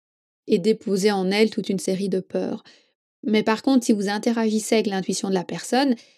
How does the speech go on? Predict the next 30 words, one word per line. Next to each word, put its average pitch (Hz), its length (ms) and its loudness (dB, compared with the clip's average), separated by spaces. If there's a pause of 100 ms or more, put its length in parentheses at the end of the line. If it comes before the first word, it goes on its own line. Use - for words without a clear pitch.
(280)
il 208 120 -2
est 190 200 -2
évident 226 580 2
que 214 400 -4
son 233 320 0
intuition 220 640 0 (280)
va 202 160 -2
pouvoir 202 320 0
lui 202 140 0
dire 214 300 2
que, - 100 0 (100)
effectivement, 202 720 -4
oui, 233 360 2 (360)
vous 196 200 0
êtes 202 160 2
une 180 160 -2
personne 175 320 -6
de 175 80 0
confiance, 269 720 0 (360)
que 214 100 4
oui, 214 300 4
ce - 340 -4
que 190 120 2
vous 185 160 2
proposez 202 640 0 (380)
est 233 300 2 (200)
un 190 100 -2
service 190 420 -2
de 185 100 0
qualité, 180 680 -2